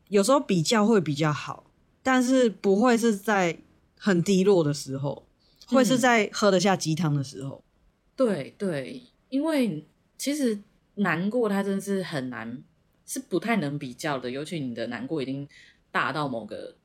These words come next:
Speaker 2: 程度的时候，它是比较不出来。而且我觉得同一件事情本来就是会有人觉得还好，有人觉得难过，那并没有对错啊。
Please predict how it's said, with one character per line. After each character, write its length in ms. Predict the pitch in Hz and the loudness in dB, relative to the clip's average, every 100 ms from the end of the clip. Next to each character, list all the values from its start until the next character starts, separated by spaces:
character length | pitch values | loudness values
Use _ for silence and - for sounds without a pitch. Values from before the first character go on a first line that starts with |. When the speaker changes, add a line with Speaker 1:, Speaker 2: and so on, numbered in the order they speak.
| _ | _
Speaker 2:
程 280 | - 151 135 | -6 -6 -6
度 200 | 151 180 | -4 -4
的 120 | 127 | -4
时 120 | 131 139 | -6 -6
候， 80 | |
它 160 | 147 165 | -4 -6
是 80 | 185 | -6
比 180 | 120 104 | -10 -8
较 180 | 151 | -8
不 140 | 131 139 | -6 -10
出 160 | - | -10
来。 60 | 131 | -8
而 120 | - | -4
且 160 | 214 233 | -2 0
我 80 | 170 | -2
觉 140 | 151 | -4
得 80 | 151 | -8
同 240 | - 143 | -6 -6
一 60 | 165 | -4
件 200 | 202 170 | -6 -6
事 160 | - | -6
情 200 | 180 131 | -8 -8
本 160 | 123 123 | -10 -10
来 120 | 113 | -10
就 160 | 135 165 | -8 -8
是 340 | 156 - 160 - - - | -8 -8 -8 -10 -18 -10
会 160 | - 202 | -2 0
有 100 | 127 | 0
人 160 | 123 | -2
觉 160 | 123 117 | -6 -8
得 80 | 131 | -8
还 220 | 135 117 | -6 -10
好， 220 | - 123 | -8 -6
有 100 | 123 | -6
人 100 | 120 | -6
觉 140 | 139 | -8
得 80 | 131 | -8
难 240 | 135 - - | -8 -10 -12
过， 180 | 151 139 | -10 -6
那 100 | 226 | -4
并 180 | 214 180 | -4 -4
没 60 | |
有 100 | 139 | -6
对 220 | - 131 | -6 -8
错 260 | - - 90 | -8 -10 -10
啊。 200 | 87 - | -12 -16